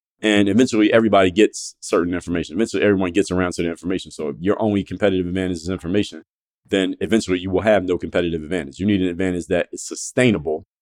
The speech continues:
that can last, that even as people get more informed, they still will need to come back to you somehow, some way.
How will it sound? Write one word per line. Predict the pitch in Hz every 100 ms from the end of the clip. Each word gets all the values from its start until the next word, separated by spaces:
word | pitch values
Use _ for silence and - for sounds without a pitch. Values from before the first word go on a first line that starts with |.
| _ -
that | 90 87
can | 92
last, | 85 113 92 85 - _ _ -
that | -
even | 113 107
as | 104 -
people | 117 101
get | 101
more | 92 101 95
informed, | 87 117 113 120 - _ -
they | 95
still | 92 - 117 107
will | 92
need | 95 95
to | -
come | 98
back | 87 90 -
to |
you | 87 87
somehow, | - 92 82 87
some | 82 87 80
way. | 80